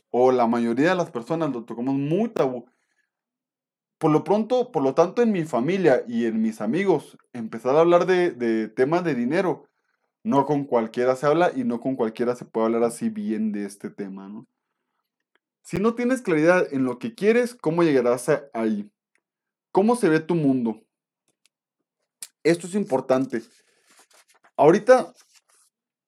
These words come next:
a lo mejor no tienes tantos problemas.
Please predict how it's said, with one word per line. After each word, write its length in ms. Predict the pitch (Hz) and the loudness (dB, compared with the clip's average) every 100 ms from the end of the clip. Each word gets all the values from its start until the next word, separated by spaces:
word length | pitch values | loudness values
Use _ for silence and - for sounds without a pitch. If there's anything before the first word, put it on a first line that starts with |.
| _ _ _ _ _ _ _ _ | _ _ _ _ _ _ _ _
a 80 | 160 | 0
lo 80 | 160 | 0
mejor 480 | 147 185 214 - _ _ | 4 4 4 0 _ _
no 240 | 165 175 196 | -6 -2 0
tienes 240 | 214 208 | 0 0
tantos 360 | 208 208 208 - | 0 -2 -4 -8
problemas. 640 | 151 135 127 107 - _ | -6 -4 -4 -8 -14 _